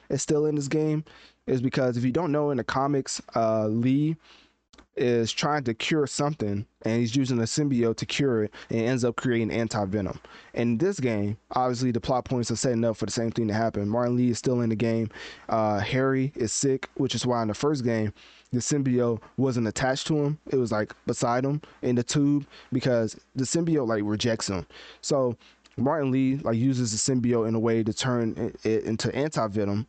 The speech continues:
So Harry, oh, can actually wear the symbiote suit, but then he actually becomes anti-venom. That makes sense. I think anti-venom is like a, it's like a villain. So I wonder how they're gonna go about that. And, um, I think we may get, like, an interesting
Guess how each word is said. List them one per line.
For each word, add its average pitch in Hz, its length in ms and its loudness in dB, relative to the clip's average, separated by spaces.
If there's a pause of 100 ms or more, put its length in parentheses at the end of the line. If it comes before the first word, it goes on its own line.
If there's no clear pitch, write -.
(140)
So 107 240 0
Harry, 110 500 0 (360)
oh, 117 180 0 (180)
can 110 240 0
actually 117 320 0
wear 110 240 0
the 98 80 -6
symbiote 101 460 0
suit, 107 260 -2
but 104 120 -2
then 107 100 0
he 107 160 0
actually 101 240 -2
becomes 98 340 -2
anti-venom. 98 1000 -4 (420)
That 110 140 0
makes 90 180 -4
sense. 90 220 -6 (160)
I 170 80 0
think 311 200 -2
anti-venom 143 540 -2
is 120 100 -2
like 120 140 -2
a, 101 180 -2 (800)
it's - 120 -6
like - 100 0
a 113 80 -2
villain. 104 460 -2 (320)
So 151 100 -2
I 147 60 2
wonder 202 240 0
how 190 100 0
they're 160 120 0
gonna 127 180 0
go 123 180 0
about 107 320 0
that. 101 280 0 (100)
And, 104 240 -2
um, 95 440 -2 (1080)
I 135 80 0
think 175 180 0
we 156 80 2
may 151 160 2
get, 135 160 0
like, 120 200 0
an 104 100 0
interesting 117 800 0